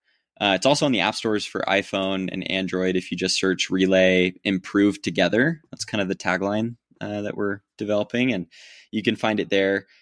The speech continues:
And, and I will say too, uh, I know a lot of people, like, some may have a group, some may not. Um, about half of the people on our platform are using it with their existing groups, kind of as a way to help them better stay connected and accountable.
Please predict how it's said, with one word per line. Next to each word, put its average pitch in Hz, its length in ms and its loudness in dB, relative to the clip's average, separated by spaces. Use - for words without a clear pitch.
And, 117 320 2
and 127 180 2
I 127 60 6
will 160 160 2
say 120 180 2
too, 113 420 2
uh, 104 60 -4
I 101 160 0
know 117 120 2
a 107 80 4
lot 107 100 6
of 98 80 -4
people, 101 640 -2
like, 92 160 -8
some 110 240 0
may 101 140 -2
have 117 260 0
a 123 80 2
group, 107 320 -2
some 107 240 -4
may 90 140 -2
not. 95 360 -4
Um, 101 200 -2
about 104 240 2
half 135 240 -4
of 147 80 0
the 123 80 2
people 117 500 2
on 104 160 -2
our 101 80 0
platform 98 800 -2
are 101 100 2
using 101 380 0
it 98 160 0
with 113 160 2
their 113 120 2
existing 107 440 0
groups, 101 360 2
kind - 160 -6
of 101 80 0
as 95 120 0
a 98 80 0
way 98 100 2
to 95 80 0
help 101 220 -4
them 98 160 -2
better 98 240 2
stay 95 260 0
connected 95 400 -6
and 90 80 -8
accountable. 92 600 -4